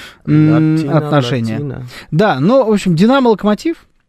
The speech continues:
Speaker 1: Два один счет, побеждает "Динамо". И здесь надо выделить игру "Динамо" в атаке. На мой взгляд, обе команды очень плохо играют в обороне. Очень плохо.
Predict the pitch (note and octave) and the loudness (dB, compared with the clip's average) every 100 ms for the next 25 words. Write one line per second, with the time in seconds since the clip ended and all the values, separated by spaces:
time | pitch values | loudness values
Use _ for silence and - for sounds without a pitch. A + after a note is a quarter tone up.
0 | _ _ _ _ _ _ _ _ - B2+ | _ _ _ _ _ _ _ _ 0 2
1 | D#3 D3 C3 A#2 - F3 G3+ - - D3 | 2 -2 -4 -6 -6 -6 -6 -10 -18 -12
2 | - C3 C3 C#3 C#3 B2+ B2+ C3 A#2+ A#2 | -4 -2 0 0 0 -2 0 2 2 0
3 | A#2+ F#3 A3+ - E3 D#3 D#3 D3+ D3+ D3 | -2 -4 -6 -6 -2 0 0 2 2 2
4 | C#3 C3 C3+ F#3+ A#3 - - D3+ E3 C3+ | 2 -2 0 2 0 -2 0 2 2 0
5 | B2+ C3+ C3+ A#2+ - A#2 C3+ C#3 D3 B2+ | 2 0 0 -4 -4 -6 0 2 2 -2
6 | - C#3 B2 B2+ C#3 B2 A#2 - G2 - | -6 -4 0 2 2 0 -4 -6 -10 -6
7 | A2+ F3+ B3+ A3 D3 C3+ A#2 - - F#3 | -2 0 2 0 -2 -2 -2 -4 -4 0
8 | D#3 B2 B2+ C3 D#3 F#3 G#3 - D3 - | 0 0 -2 -2 -2 -2 -4 -2 -4 -4
9 | - D3 - B2 B2+ B2 B2+ A2+ A2 D#2+ | -2 -2 -2 -2 -2 -2 -4 -6 -6 -10
10 | - - _ _ _ _ _ _ C#3+ C3 | -12 -20 _ _ _ _ _ _ -2 -2
11 | - - - - | -4 -14 -14 -16